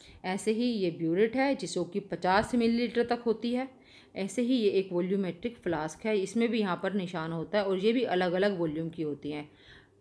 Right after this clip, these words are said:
हंड्रेड मिलीलीटर की भी होती है, टू फिफ्टी मिलीलीटर की भी होती है, फ़ाइव हंड्रेड मिलीलीटर की भी होती है, वन लीटर की भी होती है।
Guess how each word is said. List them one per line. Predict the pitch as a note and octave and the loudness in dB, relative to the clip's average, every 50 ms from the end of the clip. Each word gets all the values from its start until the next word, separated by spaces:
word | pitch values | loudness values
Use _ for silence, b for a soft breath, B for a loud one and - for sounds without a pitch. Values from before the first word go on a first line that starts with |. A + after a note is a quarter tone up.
| _ _ _ _ _ _ _ _ _ _ - - | _ _ _ _ _ _ _ _ _ _ -20 -10
हंड्रेड | D#3+ F#3 F#3+ G3 F#3 G#3+ G#3 G#3 G#3 G#3+ G#3+ - - - - - | -6 -2 0 2 4 4 4 4 2 0 -2 -4 -8 -16 -8 -2
मिलीलीटर | G#3+ G3+ G3+ G#3+ A3 A3 G#3+ G#3+ G#3+ G3 | 0 2 2 4 6 4 4 4 4 2
की | G3+ - G#3+ | 2 0 0
भी | G3 G#3+ | 2 2
होती | A3 G3+ F#3 F#3 - G3+ | 2 0 0 0 0 2
है, | G#3+ G3+ G3 | 2 2 0
टू | G3 - G#3 | -2 -2 -4
फिफ्टी | G3+ - A3+ G3+ - - - A3 | -2 -2 -4 -6 -4 -2 -2 0
मिलीलीटर | G#3+ G#3 G3+ G3 G3 G3 F#3+ G3 F#3+ | 2 2 2 2 2 2 2 0 -2
की | F#3 - F#3+ | 0 0 0
भी | F3+ G3 | 0 0
होती | F#3+ F3 E3 E3+ F#3 F3 | 0 -2 -2 -2 0 0
है, | F3+ F3 | 0 0
फ़ाइव | F3 - F3+ F3 F#3 G3 G#3+ | 0 0 0 0 2 0 2
हंड्रेड | G#3 G#3+ G#3+ A3+ A3 | 2 2 4 4 4
मिलीलीटर | G#3+ G#3 G3+ F#3 F3+ F3 F3+ F3+ E3 | 4 2 2 2 0 -2 -4 -6 -6
की | E3 F#3 F3 | -4 -4 -2
भी | E3+ E3 | 0 0
होती | D#3+ D3+ D#3 - G3 | -2 -2 -2 0 0
है, | G#3+ | 0
वन | G#3+ F3+ F3+ E3 | 0 0 -2 -2
लीटर | D#3+ D#3 D3 C#3+ D#3+ D3+ | -4 -4 -4 -6 -6 -8
की | D3+ - E3+ | -6 -6 -6
भी | D#3+ D#3+ | -4 -4
होती | D#3 D#3 D3 C3+ E3+ F3 | -4 -6 -6 -6 -6 -6
है। | F#3 A#3+ - | -4 -4 -6